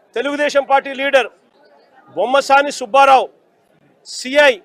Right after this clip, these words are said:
ఇబ్రహీంపట్నం చంద్రశేఖర్, వీళ్ళు ముగ్గురు కూడా ఇక్కడే సర్కిల్ దగ్గర రచిస్తా ఉన్నారు.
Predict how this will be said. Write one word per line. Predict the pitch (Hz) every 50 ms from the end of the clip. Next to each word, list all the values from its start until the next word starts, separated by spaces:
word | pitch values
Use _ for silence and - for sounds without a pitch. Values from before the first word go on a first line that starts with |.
| _ - 220
ఇబ్రహీంపట్నం | 226 269 277 262 277 269 - 262 254 _ - 254 240 240 -
చంద్రశేఖర్, | 240 240 254 240 - 254 240 - 220 175 - _ _ _ _ _ _ _ _ _ _ _ 147
వీళ్ళు | 175 196 196 196 214
ముగ్గురు | 233 190 262 285 294 294 262 - 254
కూడా | 254 240 247 277 294 277 - _ _ _ _ _ _ _ _ _ _ _ - 151 208
ఇక్కడే | - - - 262 233 254 269 285 - 254
సర్కిల్ | 254 277 - 269 294 269 269
దగ్గర | 262 202 240 226 240 277 302 254 _ _ _ _ _ _ _ _ _ _ _ _ _ - 156
రచిస్తా | 202 - 302 294 - - 320 302 302 285
ఉన్నారు. | 277 277 269 269 254 262 262